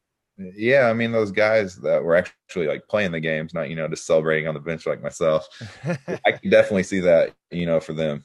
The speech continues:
Speaker 1: Just, they all loved Coach Davis, and I could see them playing hard for him. Uh, I know that one of the things I was thinking is, like,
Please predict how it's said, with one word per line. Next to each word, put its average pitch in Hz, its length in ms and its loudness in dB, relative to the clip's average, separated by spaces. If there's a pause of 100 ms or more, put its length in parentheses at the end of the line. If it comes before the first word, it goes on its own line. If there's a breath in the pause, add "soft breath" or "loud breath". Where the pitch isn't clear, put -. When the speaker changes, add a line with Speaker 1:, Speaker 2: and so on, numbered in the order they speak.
Speaker 1:
Just, - 380 -10 (100)
they 82 300 0
all 87 160 4
loved 85 240 0
Coach 78 220 -2
Davis, 71 380 -6
and 65 80 -10
I 69 100 -6
could 78 140 -18
see 82 160 -8
them 76 180 -8
playing 76 260 -6
hard 71 260 -4
for 76 260 -6
him. 73 100 -10 (540)
Uh, 67 360 -4 (260)
I 82 80 0
know 101 180 2
that 85 80 0
one 90 160 2
of 92 60 0
the 90 60 -18
things 82 260 -6
I 87 160 2
was 92 200 0
thinking 78 280 -6
is, 73 120 -6
like, 73 300 0